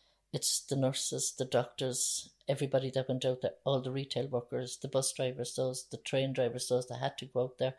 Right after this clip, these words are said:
and they had to keep the country ticking over. We saw what a frontline worker had to do, but we,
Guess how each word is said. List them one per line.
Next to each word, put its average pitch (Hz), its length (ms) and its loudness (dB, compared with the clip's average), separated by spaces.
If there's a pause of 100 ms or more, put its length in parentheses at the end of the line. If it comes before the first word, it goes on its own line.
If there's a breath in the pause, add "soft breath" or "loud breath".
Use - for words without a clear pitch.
(360 loud breath)
and 127 140 2
they 123 40 10
had 147 260 0
to - 60 -8
keep - 240 -8
the - 80 -16
country 127 540 -2
ticking 135 320 0
over. 127 340 0 (480 soft breath)
We 160 120 0
saw 147 300 8
what 135 140 4
a 139 40 0
frontline 135 500 -2
worker 135 420 0 (720)
had - 260 -2
to 156 100 -4
do, 139 300 -4 (400)
but 151 120 4
we, 139 260 0